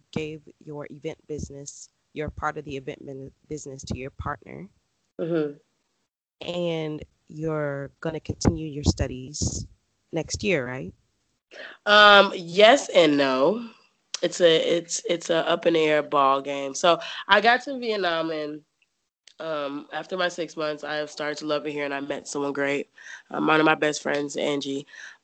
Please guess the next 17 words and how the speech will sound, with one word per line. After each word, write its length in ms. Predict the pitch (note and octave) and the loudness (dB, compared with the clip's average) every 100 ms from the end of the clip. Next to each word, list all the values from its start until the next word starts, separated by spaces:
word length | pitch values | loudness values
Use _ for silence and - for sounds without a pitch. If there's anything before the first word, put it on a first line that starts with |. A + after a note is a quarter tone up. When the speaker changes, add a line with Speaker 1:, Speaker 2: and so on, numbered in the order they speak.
| C#3 | 0
Speaker 2:
uh, 180 | D#3 - | 2 2
Angie 220 | D#3 D#3 | 0 0
the 140 | D#3 | 0
Diva, 400 | D3 C#3+ C#3 D#3+ - - - - | 0 -2 -4 -8 -10 -18 -18 -4
and 480 | - E3 D3+ D3 D3 | 2 6 6 6 2
she's 180 | - F3+ | -2 -4
a 40 | E3+ | 0
comedian 440 | E3+ D#3+ D#3 D3+ | 2 2 2 0
here. 400 | D3 D3+ C#3+ D3+ | -2 -2 -2 -4
And 340 | C#3 D3+ D3 C#3+ | -2 -2 -2 -2
basically, 340 | D3+ - D#3 | -2 -4 -8
she 280 | - - D#3+ | -6 -4 -4
was, 600 | D3+ D3 D3 D3 C#3+ - _ - _ - | -2 0 2 0 -2 -14 _ -20 _ -2
um, 280 | D#3 D3+ C#3+ | 2 2 2
she 120 | G3 | 4
was 120 | F3 | 6
here 300 | F3 D#3+ D#3 | 8 8 6